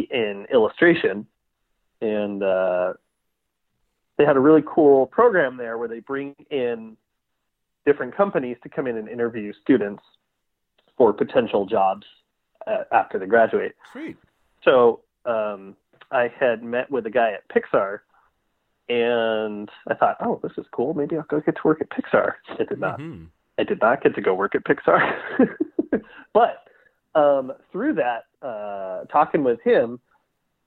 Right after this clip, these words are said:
Speaker 1: he said, "You know, there's nothing we really have open right now that can suit your skills." He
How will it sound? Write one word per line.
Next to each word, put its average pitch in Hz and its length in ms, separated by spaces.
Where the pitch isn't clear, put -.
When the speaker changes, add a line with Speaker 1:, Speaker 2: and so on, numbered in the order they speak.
Speaker 1:
he 156 260
said, 139 220
"You 139 80
know, 131 100
there's 123 160
nothing 143 320
we 127 100
really 120 260
have 113 260
open 117 280
right 107 180
now 180 320
that 127 320
can 127 220
suit 139 100
your 117 160
skills." 107 360
He 120 100